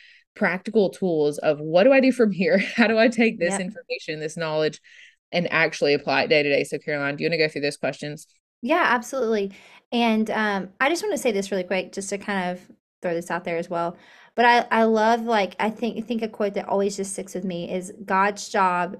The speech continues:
Speaker 2: is the results and our job is obedience." And so just showing up and doing the simple daily things and trusting that God's gonna take care of the results. And so that kinda leads us into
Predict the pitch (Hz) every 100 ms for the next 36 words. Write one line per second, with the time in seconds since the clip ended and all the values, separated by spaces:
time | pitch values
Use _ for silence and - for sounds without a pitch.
0 | _ 196 185 180 - 196 180 180 180 170
1 | 262 311 - - 185 - 190 185 170 175
2 | 175 156 - - 170 - - - _ _
3 | _ - 208 208 202 208 202 - - 190
4 | 208 220 175 196 196 196 185 180 - -
5 | 196 185 196 202 208 196 190 - 180 196
6 | 190 185 180 175 185 175 165 214 220 190
7 | 190 180 185 185 180 - 165 175 175 175
8 | 175 - 175 170 170 170 160 202 - -
9 | 196 214 220 226 262 277 262 233 233 226
10 | 208 196 202 190